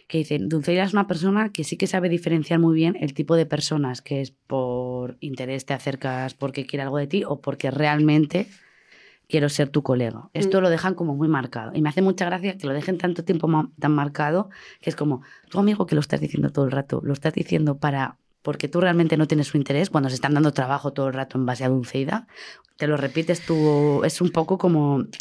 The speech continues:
Speaker 1: como difícil aquí, ¿no? Pero
Speaker 2: Cl-,
Speaker 1: bueno.
Speaker 2: claro, es que yo lo pensaba, yo lo pensaba, es que por mucho que quieran a Dulceida, por muy amiga que sea, tú cuando tienes un trabajo, un trabajo cualquiera, el que sea, ¿no? Eh, vamos a poner, yo voy a poner siempre el ejemplo de estar en una agencia de publicidad,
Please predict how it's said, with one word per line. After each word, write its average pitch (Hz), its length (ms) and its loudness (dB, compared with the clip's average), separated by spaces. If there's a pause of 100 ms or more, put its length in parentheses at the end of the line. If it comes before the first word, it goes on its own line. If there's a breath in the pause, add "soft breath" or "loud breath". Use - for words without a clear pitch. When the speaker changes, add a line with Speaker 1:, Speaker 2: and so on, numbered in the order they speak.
Speaker 1:
como 139 240 -2
difícil 131 480 -4
aquí, 127 240 -8
¿no? 190 220 2
Pero 165 160 4
Speaker 2:
Cl-, - 20 4
Speaker 1:
bueno. 156 260 2
Speaker 2:
claro, 277 180 4
es 285 80 -4
que 277 120 4
yo 330 80 6
lo 453 120 4
pensaba, 170 680 -4
yo 208 100 2
lo 285 60 0
pensaba, 226 280 0
es 190 80 -4
que 233 100 -6
por 196 160 0
mucho 339 260 4
que 285 120 0
quieran 214 260 0
a 185 40 -2
Dulceida, 165 500 -6
por 170 160 0
muy 294 200 2
amiga 247 300 -2
que - 120 -6
sea, - 380 -6
tú 262 140 -4
cuando 311 240 0
tienes 180 200 -6
un 175 120 -4
trabajo, - 640 -8 (220)
un 202 240 0
trabajo 147 460 -2
cualquiera, 180 560 -2
el 185 140 -2
que 196 80 -2
sea, 196 320 -6 (160)
¿no? 220 320 -2
Eh, 180 380 0
vamos 202 220 0
a 208 40 -6
poner, 220 260 0
yo 190 100 0
voy 185 100 4
a 185 40 0
poner 202 160 -2
siempre 240 220 0
el 233 60 2
ejemplo 262 260 -4
de 202 80 -2
estar 190 260 -4
en 175 120 -6
una 170 100 -6
agencia 220 320 -4
de 202 80 -4
publicidad, - 480 -12